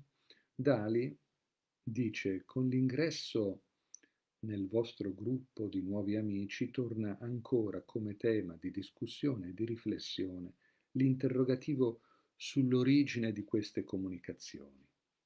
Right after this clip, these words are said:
Ed è logico che sia così perché tutto deve essere sempre posto nuovamente in discussione. Ci dà subito un'indicazione molto importante.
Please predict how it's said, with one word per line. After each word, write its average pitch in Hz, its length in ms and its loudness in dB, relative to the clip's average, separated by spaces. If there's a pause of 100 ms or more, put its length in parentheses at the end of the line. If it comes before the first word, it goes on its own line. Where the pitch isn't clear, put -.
(720)
Ed 117 220 -2
è 107 120 2
logico 92 600 -8
che 104 120 -8
sia 107 240 -4
così 131 320 0
perché 110 460 -4
tutto 151 680 -4 (580)
deve 117 320 4
essere 131 360 4
sempre 139 440 2
posto 143 440 2
nuovamente 110 960 -2
in 110 140 -8
discussione. - 840 -10 (440)
Ci - 180 -8
dà 92 140 -4
subito - 500 -4
un'indicazione 98 680 -6
molto 90 280 -8
importante. - 680 -18